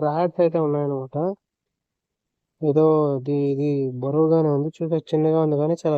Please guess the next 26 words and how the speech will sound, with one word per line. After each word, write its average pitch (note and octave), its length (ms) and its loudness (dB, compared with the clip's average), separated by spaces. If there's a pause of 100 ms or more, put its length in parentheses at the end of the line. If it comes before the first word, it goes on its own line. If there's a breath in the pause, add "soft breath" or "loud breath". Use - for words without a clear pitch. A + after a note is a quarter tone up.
బరువు C#3 280 0
అయితే D#3 180 0
ఉంది C#3 220 0
ఇది. C3+ 180 0 (120)
చూస్తున్నారు D3 440 -4
కదా B2+ 220 -4
ఇంతే D3 300 -2
ఎంత D3 220 0
ఉంది. C#3+ 220 0 (760)
కానీ D3 180 0
రెండు C#3+ 220 0
కేజీల D3+ 300 2
దాకా C#3+ 220 0
ఉంది. C3+ 240 -2 (1080)
And D3+ 200 0
ఏదేమైనా D3+ 420 2
కానీ D3 240 -2
టూ E3+ 160 -2
సెవెంటీ D#3 260 0
రూపీస్ D3+ 260 -4
అయితే D#3 180 0
చూపిస్తుంది C#3+ 500 -4
థర్టీన్ D3 300 -6
కిలోమీటర్స్‌కి. C#3+ 640 -4 (280)
తీసుకొని D3+ 380 -2
అయితే C#3+ 180 -4